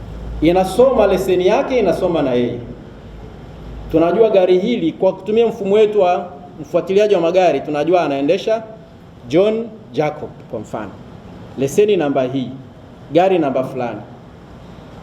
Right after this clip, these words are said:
Tumeshatoa vitufe kwa madereva elfu nane mia moja sabini na mbili. Lakini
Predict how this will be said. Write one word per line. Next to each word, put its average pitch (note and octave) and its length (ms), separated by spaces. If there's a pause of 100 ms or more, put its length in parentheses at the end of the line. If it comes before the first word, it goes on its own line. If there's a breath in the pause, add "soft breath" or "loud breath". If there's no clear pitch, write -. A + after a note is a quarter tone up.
(220)
Tumeshatoa A3 760
vitufe F#3 600 (520)
kwa F3+ 100
madereva F#3 600
elfu E3 280
nane A3 320
mia F3+ 200
moja F#3 280
sabini C#3 360
na A#2 60
mbili. G#2+ 200 (2000)
Lakini G3+ 520